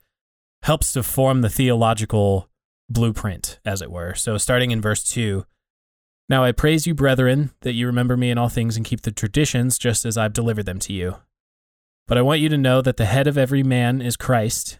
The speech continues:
and the head of every woman is man, and the head of Christ is God. Every man praying or prophesying, having his head covered, dishonors his head. Every woman who prays or prophesies with her head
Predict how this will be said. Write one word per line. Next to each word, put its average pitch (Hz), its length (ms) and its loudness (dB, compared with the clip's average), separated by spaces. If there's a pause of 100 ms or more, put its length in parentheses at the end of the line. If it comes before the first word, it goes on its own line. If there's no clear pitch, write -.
(120)
and 113 100 -2
the 110 60 -2
head 117 180 2
of 113 140 -2
every 113 520 -2
woman 120 440 2
is 107 180 -4
man, 110 460 0 (140)
and 113 120 -4
the 107 60 -2
head 110 140 0
of 101 80 -6
Christ 98 420 -2
is 95 80 -8
God. 95 380 -2 (360)
Every 131 160 2
man 131 320 0
praying 123 280 0
or 131 40 -2
prophesying, 113 680 -2
having 110 300 0
his 101 100 -4
head 147 220 -2
covered, 113 360 -2
dishonors 117 560 0
his 107 160 -6
head. 98 380 -6 (560)
Every 131 200 2
woman 143 380 2
who 120 140 2
prays 117 680 0 (300)
or 123 380 2
prophesies 113 640 0
with 110 120 0
her 113 100 0
head 110 220 2